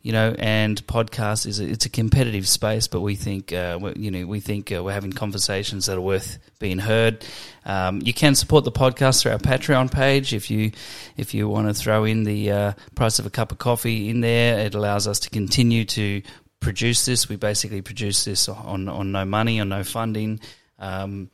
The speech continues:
just, um, I guess in, in, uh,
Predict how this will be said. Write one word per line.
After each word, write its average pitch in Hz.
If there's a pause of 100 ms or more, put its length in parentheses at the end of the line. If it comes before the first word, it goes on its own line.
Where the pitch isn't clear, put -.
(360)
just, -
um, 87
I 95
guess 95
in, 90
in, 92
uh, 90